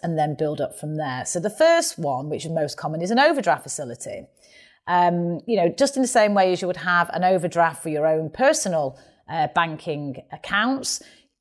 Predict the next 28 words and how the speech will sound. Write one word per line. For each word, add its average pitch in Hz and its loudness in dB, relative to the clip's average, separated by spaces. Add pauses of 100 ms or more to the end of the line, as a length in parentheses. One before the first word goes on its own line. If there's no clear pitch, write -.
(160)
for 202 2
a - 0
business 240 0
account, 214 -2
you 208 0
would 190 0
also 180 2
have 151 -2
an 165 -4
overdraft 147 -4
facility. 139 -6 (420)
Um, 170 4 (120)
now, 190 2 (260)
you 214 2
do 302 4
have 202 0
to 214 2
obviously 196 0
be 190 0
aware 226 6
of 175 4
how 190 2
much, - -2
uh, 170 -8
you 175 -4
use 220 0
your 247 4
overdraft, 233 2